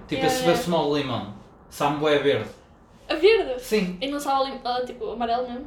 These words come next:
Speaker 1: Não. É verde porque dá uma cena mais de, de fresco, de
Speaker 2: Ok.
Speaker 1: verão.
Speaker 2: O que é que dá azul? De comida?
Speaker 1: Marisco, se calhar.
Speaker 2: Marisco? Ah, mar. Hum.
Speaker 1: Estás a perceber?
Speaker 2: Ok.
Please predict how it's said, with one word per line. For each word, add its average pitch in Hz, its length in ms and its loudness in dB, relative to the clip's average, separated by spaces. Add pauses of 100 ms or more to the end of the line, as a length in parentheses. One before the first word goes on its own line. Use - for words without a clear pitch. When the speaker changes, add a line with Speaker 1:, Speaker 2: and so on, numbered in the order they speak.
(140)
Speaker 1:
Não. 180 360 -2 (120)
É 143 160 4
verde 175 280 2
porque - 200 -10
dá 156 100 0
uma 160 200 -4
cena 156 220 -4
mais 151 240 -4
de, 135 600 -6
de 123 80 -12
fresco, 147 560 0
de - 60 -6
Speaker 2:
Ok. 269 100 -4 (100)
Speaker 1:
verão. 277 300 2
Speaker 2:
O - 40 -8
que 381 100 6
é - 20 6
que - 100 -6
dá 285 200 0
azul? 247 380 -4 (1040)
De 139 80 -14
comida? 123 200 -4
Speaker 1:
Marisco, 110 400 0
se - 80 -18
calhar. 101 260 -12 (280)
Speaker 2:
Marisco? 339 480 0
Ah, 247 380 -8
mar. 233 300 -8 (580)
Hum. 285 320 -12 (1000)
Speaker 1:
Estás 135 200 0
a 147 40 4
perceber? 139 480 -2 (380)
Speaker 2:
Ok. 339 240 -6